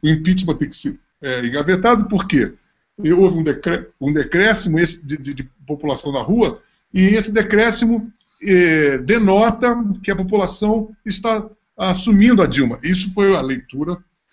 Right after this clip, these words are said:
das entrelinhas do que a imprensa, em geral, quis intimidar as pessoas. E as pessoas compraram essa intimidação e falaram assim, "Porra, a gente não pode cometer o fiasco de aparecer." Então um pensa assim, outro pensa assim, e ninguém aparece.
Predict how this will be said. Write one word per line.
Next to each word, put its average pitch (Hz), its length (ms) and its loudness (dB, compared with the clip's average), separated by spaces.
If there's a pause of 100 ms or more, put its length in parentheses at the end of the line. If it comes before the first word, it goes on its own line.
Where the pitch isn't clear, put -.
(220)
das 151 200 -2
entrelinhas 156 560 -2
do 214 120 -4
que 247 200 -2
a 226 180 0
imprensa, 220 680 2
em 190 60 0
geral, 165 440 2
quis 208 180 2
intimidar 233 580 0
as 254 100 -4
pessoas. 254 680 -4 (480)
E 240 120 2
as 254 120 0
pessoas 240 600 -2 (180)
compraram 254 760 2
essa 180 140 -2
intimidação 123 800 -8 (540)
e 180 100 2
falaram 185 240 -2
assim, - 100 -14
"Porra, 175 240 4
a 147 40 0
gente 151 180 -2
não 185 100 -2
pode 175 340 -6 (180)
cometer 160 320 -6
o 165 80 -4
fiasco 147 640 -4
de 143 80 -4
aparecer." 151 580 -4 (120)
Então 277 240 2
um 277 160 6
pensa 165 280 4
assim, 302 200 0
outro 233 220 2
pensa 214 200 -2
assim, - 160 -14
e 339 100 -8
ninguém 330 340 -4
aparece. 311 760 -2